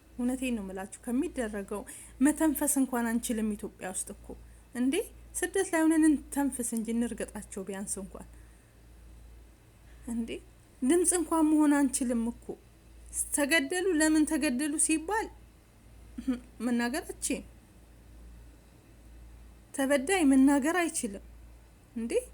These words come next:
ያሳዝናል እውነት ኢትዮጵያ ውስጥ። ለዛም ነው ህዝቡ በባህር እየመጣ ህይወቱ እያለፈ ያለው። አሁን ይሄ ልጅ የሚገደል ነው፣ አገር የሚያ-፣ ለአገር የሚሆን ህዝብን የሚያገለግል የሚገደል ነው። እውነት እንደ እውነት ከሄድን ፈጣሪ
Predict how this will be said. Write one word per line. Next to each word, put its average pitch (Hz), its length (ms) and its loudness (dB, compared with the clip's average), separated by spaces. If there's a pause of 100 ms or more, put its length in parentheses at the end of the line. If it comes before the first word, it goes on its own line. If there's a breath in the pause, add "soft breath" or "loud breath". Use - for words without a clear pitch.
(800)
ያሳዝናል 359 720 0
እውነት 294 280 2
ኢትዮጵያ 294 380 -4
ውስጥ። 311 220 0
ለዛም 311 500 2
ነው 330 140 4
ህዝቡ 262 360 2
በባህር 262 420 0
እየመጣ 247 480 -2
ህይወቱ 254 380 -2
እያለፈ 226 520 -4
ያለው። 196 360 -8 (340 loud breath)
አሁን 392 200 2
ይሄ 370 140 2
ልጅ 285 140 2
የሚገደል 330 640 2
ነው፣ 254 180 0
አገር 277 300 0
የሚያ-፣ 277 380 4 (400)
ለአገር 269 380 0
የሚሆን 247 460 0 (600 soft breath)
ህዝብን 269 320 2
የሚያገለግል 254 640 2
የሚገደል 302 600 0
ነው። 269 120 2
እውነት 277 320 2
እንደ 254 160 2
እውነት 247 300 0
ከሄድን 254 460 -4 (1200)
ፈጣሪ 226 420 -4